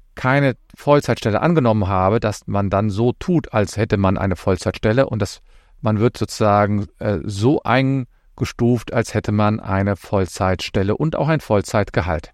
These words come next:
Das Dritte ist, wenn ich also erkrankt bin, dann bedeutet das, dass ich auch dies beweisen muss und nicht jede Erkrankung führt zur Unterhaltsreduzierung, sondern es, es muss etwas Dauerhaftes sein und vor allen Dingen muss ich als Betroffener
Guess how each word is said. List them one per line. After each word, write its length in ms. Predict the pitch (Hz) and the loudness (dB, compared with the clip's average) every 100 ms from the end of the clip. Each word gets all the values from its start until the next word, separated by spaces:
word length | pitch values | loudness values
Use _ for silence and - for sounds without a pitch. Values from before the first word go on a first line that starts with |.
| - | -4
Das 240 | 123 143 | 0 2
Dritte 260 | 185 220 226 | 2 6 8
ist, 320 | 202 - 139 | 6 4 2
wenn 140 | 185 | 4
ich 180 | 220 196 | 4 2
also 140 | 170 | 2
erkrankt 480 | 165 160 160 147 - | 2 0 -2 -4 0
bin, 320 | 180 156 92 - _ _ - | 2 2 0 -8 _ _ -20
dann 300 | - - - | -10 -8 -4
bedeutet 480 | 165 156 165 170 - | -2 2 2 2 0
das, 300 | 95 92 - | 0 -2 -2
dass 240 | 127 - | -2 -2
ich 160 | 143 - | -6 2
auch 360 | 123 120 101 - _ _ _ | 4 4 0 -18 _ _ _
dies 160 | 123 127 | -6 -2
beweisen 520 | 139 127 139 175 127 | 0 2 4 4 2
muss 320 | 98 87 - - | 0 -2 -6 -6
und 240 | 139 127 | -2 0
nicht 240 | 160 - | -2 -2
jede 240 | 127 156 147 | 0 2 2
Erkrankung 500 | 127 - 131 131 123 | 0 0 0 0 -2
führt 240 | - 123 | 0 -2
zur 120 | - - | -2 -4
Unterhaltsreduzierung, 920 | 117 104 95 98 92 - 107 123 135 _ _ - - | 2 2 2 -2 -2 2 2 2 0 _ _ -20 -4
sondern 420 | - 127 123 120 - | 2 4 4 2 2
es, 200 | 117 - | -2 -4
es 240 | - 101 | -12 -2
muss 160 | - - | -2 -2
etwas 240 | - 107 | -4 -4
Dauerhaftes 580 | 110 117 139 151 - 117 | 4 6 6 4 -2 0
sein 180 | 127 120 | 0 0
und 200 | - 180 | 2 0
vor 180 | - - | 0 0
allen 240 | 127 135 | 2 2
Dingen 280 | 113 113 117 117 | 2 0 0 -2
muss 340 | 123 131 143 - | 0 2 0 0
ich 340 | 143 - - | -2 -2 0
als 160 | 110 - | 0 0
Betroffener 600 | 110 - 120 - 113 | -2 0 0 2 0